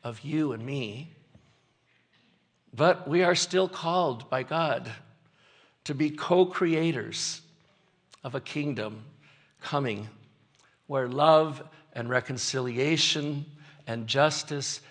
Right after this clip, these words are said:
and peace, peace reach all levels of life and of creation.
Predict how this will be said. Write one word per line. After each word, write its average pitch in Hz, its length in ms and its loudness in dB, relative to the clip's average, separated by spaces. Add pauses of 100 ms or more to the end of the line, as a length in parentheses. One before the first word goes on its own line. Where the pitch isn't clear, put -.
and 113 260 -6
peace, - 600 -6 (100)
peace - 540 -4 (320)
reach 143 400 -2 (100)
all 147 540 6 (180)
levels 110 600 -6 (400)
of 110 180 -6
life 117 460 2
and 110 120 -8
of 107 140 -10
creation. 104 640 -6